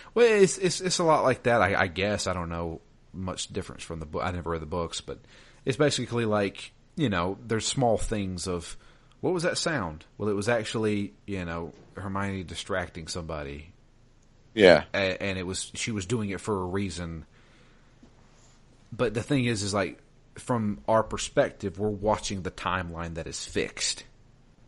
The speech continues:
Speaker 1: That is, that is the right timeline. To which, when you get to that point where they time travel back in time to fix stuff, why, they have no reason to time travel back in time. 'Cause it's already,
Speaker 2: Yeah.
Speaker 1: already in the fixed timeline.
Speaker 2: Yeah.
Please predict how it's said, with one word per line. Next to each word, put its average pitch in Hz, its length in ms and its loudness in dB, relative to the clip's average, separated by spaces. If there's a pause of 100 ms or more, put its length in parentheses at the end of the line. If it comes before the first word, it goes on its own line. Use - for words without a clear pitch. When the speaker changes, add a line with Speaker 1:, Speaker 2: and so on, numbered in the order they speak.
Speaker 1:
That 98 140 0
is, 87 240 -2
that 101 160 0
is 82 140 -6
the 95 120 0
right 85 300 -2
timeline. 76 580 -6 (600)
To 110 120 0
which, 101 240 0
when 95 200 -2
you 98 60 0
get 110 200 -2
to 95 80 -6
that 95 180 0
point 101 280 2
where 95 100 -2
they 90 140 -2
time 95 400 0
travel 92 280 2
back 104 380 4
in 87 100 -4
time 85 480 -4 (380)
to - 100 -6
fix - 420 0
stuff, - 320 -2
why, 95 280 4
they 98 140 0
have 95 180 2
no 92 100 0
reason 85 420 -2
to 76 160 -10
time 65 260 -10
travel 50 280 -8
back - 240 -12
in - 80 -14
time. - 300 -14 (480)
'Cause 95 120 -2
it's 80 140 -4
already, 87 240 6
Speaker 2:
Yeah. 127 140 12
Speaker 1:
already 98 160 6
in 82 80 -4
the 80 80 -6
fixed - 260 -6
timeline. 62 440 -4 (2250)
Speaker 2:
Yeah. 107 320 12